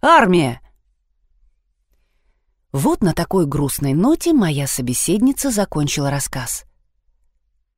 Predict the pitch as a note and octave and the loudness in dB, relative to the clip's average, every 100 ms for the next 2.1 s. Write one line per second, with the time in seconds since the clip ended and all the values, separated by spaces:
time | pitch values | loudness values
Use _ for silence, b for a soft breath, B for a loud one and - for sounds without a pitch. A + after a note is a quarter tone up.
0 | _ _ _ F3 F3 A#3 - C#4 - C4 | _ _ _ -2 2 2 2 2 4 4
1 | C4+ F4+ - - G3+ F3+ G3 G#3 D3+ B2 | 4 2 0 -2 0 2 4 2 0 -4
2 | - | -10